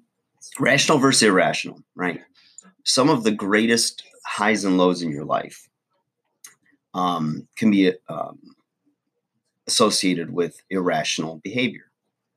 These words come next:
You know, live a little, party. Oh, that person is all wrong for you. I see,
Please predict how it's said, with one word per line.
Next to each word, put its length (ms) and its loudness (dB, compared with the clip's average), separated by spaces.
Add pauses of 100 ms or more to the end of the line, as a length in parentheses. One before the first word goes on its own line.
You 80 -10
know, 240 -8
live 260 4
a 60 2
little, 460 -2 (960)
party. 480 0
Oh, 240 2
that 200 -2
person 460 -4
is 160 -12 (120)
all 200 2
wrong 300 2
for 180 -12
you. 220 -10
I 40 -12
see, 400 0